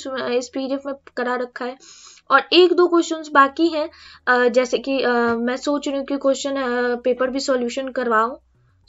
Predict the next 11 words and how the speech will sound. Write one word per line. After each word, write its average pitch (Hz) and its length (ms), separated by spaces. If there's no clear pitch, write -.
So, 254 220
आप 247 200
क्या 302 140
चाहते 294 320
हो 285 180
नीचे 269 260
कमेंट 254 300
करके 262 220
बताना, 240 460
ठीक 247 160
है? 381 240